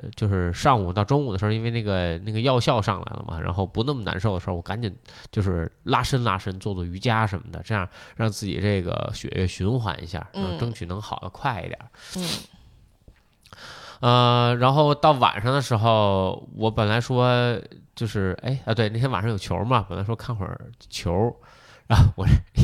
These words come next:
Speaker 1: <laughs> 看了没二，二，二十分钟吧，我就不太行了，我就，我就又昏，昏，昏，昏过去了，感觉要，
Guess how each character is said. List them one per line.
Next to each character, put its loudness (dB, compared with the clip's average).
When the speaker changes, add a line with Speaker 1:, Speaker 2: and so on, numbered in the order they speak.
Speaker 1:
<laughs> -20
看 2
了 4
没 0
二， 6
二， -6
二 8
十 8
分 2
钟 2
吧， 6
我 4
就 0
不 4
太 6
行 0
了， 2
我 -2
就， 8
我 0
就 6
又 6
昏， 0
昏， -14
昏， 6
昏 0
过 10
去 6
了， -2
感 -6
觉 -6
要， -8